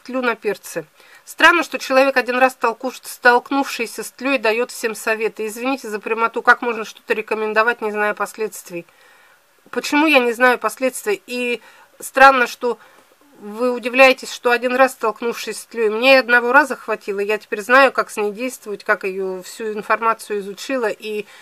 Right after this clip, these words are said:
фитовермом то, что я побрызгала, я знаю последствия, она у меня вся умерла. А обработку зола с мылом мы делаем на улице, я обрабатывала там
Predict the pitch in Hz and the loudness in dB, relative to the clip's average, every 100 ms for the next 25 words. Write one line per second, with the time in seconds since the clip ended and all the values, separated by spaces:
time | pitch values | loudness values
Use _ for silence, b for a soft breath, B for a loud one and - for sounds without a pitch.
0 | - - 208 233 247 233 220 196 220 202 | -18 -4 2 2 4 2 0 -2 -4 -4
1 | - 214 208 226 214 240 208 196 196 196 | -4 0 0 0 -4 -6 -6 -4 -2 -2
2 | 196 202 247 233 220 - 214 202 - 190 | -2 2 2 2 -4 -4 -4 -4 -8 -6
3 | 190 202 190 185 185 - 196 185 185 180 | -4 -2 -2 -4 -8 -4 -2 -2 -2 0
4 | 208 254 B B B B B _ - 220 | 2 2 B B B B B _ 8 12
5 | 220 220 214 220 240 220 240 226 262 262 | 12 12 10 8 4 6 6 6 2 0
6 | - 208 202 _ _ _ 208 226 233 247 | 0 0 0 _ _ _ 0 4 8 8
7 | 254 - 277 277 240 208 208 196 220 214 | 6 0 0 2 0 0 -2 0 0 2
8 | 208 208 214 214 214 254 269 269 - 254 | 2 -2 0 4 4 2 0 0 -2 -2
9 | 226 226 214 220 226 220 214 196 196 190 | 4 4 4 4 4 2 -2 -4 -4 -2
10 | 196 196 | -2 -4